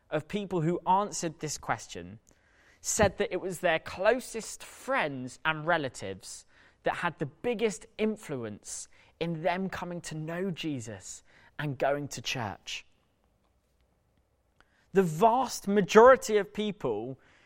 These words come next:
who turn to Jesus do so because they have a relationship with someone who is already a follower of Jesus. And it makes sense, really,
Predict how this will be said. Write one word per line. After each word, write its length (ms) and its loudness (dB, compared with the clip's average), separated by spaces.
who 140 -2
turn 480 2
to 180 -6
Jesus 880 -6
do 200 2
so 480 -2
because 400 4
they 140 6
have 160 2
a 80 4
relationship 1200 -4
with 160 6
someone 520 4
who 160 4
is 260 2
already 800 0
a 80 -6
follower 580 2
of 140 -2
Jesus. 640 -4
And 80 2
it 80 0
makes 260 2
sense, 640 -4
really, 520 -4